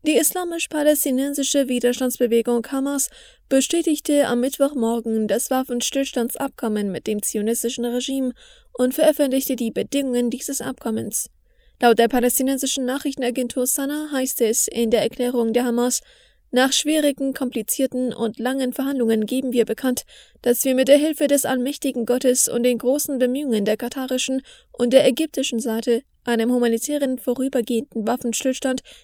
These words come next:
für vier Tage zugestimmt haben.“ In der Fortsetzung ihrer Erklärung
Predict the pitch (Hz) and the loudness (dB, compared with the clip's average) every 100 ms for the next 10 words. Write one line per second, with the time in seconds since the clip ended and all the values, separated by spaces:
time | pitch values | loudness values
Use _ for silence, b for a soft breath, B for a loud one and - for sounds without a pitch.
0 | _ - 202 - 294 311 - 277 233 247 | _ -2 -2 0 -2 -2 -4 -4 -2 -2
1 | - 226 233 247 226 240 233 220 - _ | 0 0 2 0 -2 -4 -4 -6 -8 _
2 | _ _ _ - 254 262 277 262 262 - | _ _ _ -4 4 6 6 4 2 2
3 | 233 247 254 220 - 262 277 269 | 0 2 2 0 0 -2 0 -2